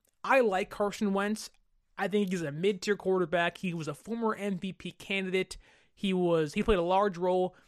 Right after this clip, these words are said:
in getting the Eagles to the playoffs the year they won the Super Bowl. Obviously, he got hurt, didn't finish the job. Nick Foles did, but I do like Carson Wentz. But, uh, that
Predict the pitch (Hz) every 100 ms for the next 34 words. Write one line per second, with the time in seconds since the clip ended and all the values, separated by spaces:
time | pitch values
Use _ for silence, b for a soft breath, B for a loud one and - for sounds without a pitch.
0 | b b 202 190 156 180 220 220 214 202
1 | 202 208 190 - _ - 247 233 - -
2 | 196 196 190 - 202 180 190 180 170 156
3 | 175 175 147 226 220 190 202 190 - b
4 | b _ - - 185 - 175 147 - 185
5 | 190 170 160 - 185 170 - 143 185 165
6 | 156 151 b b 160 143 262 277 214 151
7 | 151 - - 277 247 277 285 214 202 -
8 | 175 165 160 220 175 - - - _ -
9 | - 240 131 - - _ _ _ _ _
10 | _ - 147 127 - 151 180 277